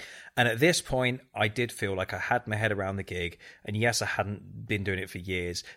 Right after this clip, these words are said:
but my age and my natural way of carrying myself, I thought, "I shouldn't be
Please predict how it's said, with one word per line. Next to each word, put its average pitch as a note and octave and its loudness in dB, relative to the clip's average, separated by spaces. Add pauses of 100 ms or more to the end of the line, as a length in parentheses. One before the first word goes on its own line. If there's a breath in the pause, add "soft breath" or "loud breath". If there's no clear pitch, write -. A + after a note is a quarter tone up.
(100)
but F#2+ 0
my F#2+ -2
age F#2+ -4
and G2 -6
my F2+ -4
natural F#2 -6
way F2 -2
of F2 -6
carrying F2+ -4
myself, F2 -6
I F#2 -10
thought, F2+ -6
"I F2+ -6
shouldn't F2+ -8
be F2 -10